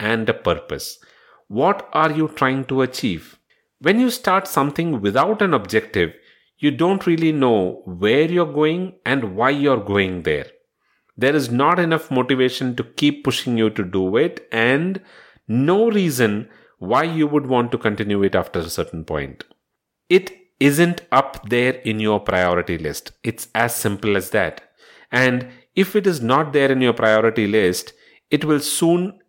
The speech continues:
fall off your list as well. And the end result is pod fade. So, if you don't have an objective,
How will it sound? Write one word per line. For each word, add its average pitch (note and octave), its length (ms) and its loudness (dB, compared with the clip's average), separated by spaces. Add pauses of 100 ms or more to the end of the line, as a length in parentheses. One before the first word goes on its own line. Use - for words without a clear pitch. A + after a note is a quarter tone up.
(180)
fall D#3 480 2
off D3 260 0 (100)
your G#2 300 2
list G2 380 0
as D#2+ 180 -2
well. C#2+ 160 -6 (600)
And F#2+ 160 -2
the G#2+ 100 2
end A#2 180 2
result D#3 440 0 (360)
is A#2+ 400 -2 (260)
pod F2 220 0
fade. - 320 -12 (480)
So, - 640 -2 (480)
if G#3+ 400 -2 (380)
you A#2+ 200 0
don't C#3+ 460 0
have C3 480 -2 (100)
an A#2+ 260 -2
objective, G2+ 680 -2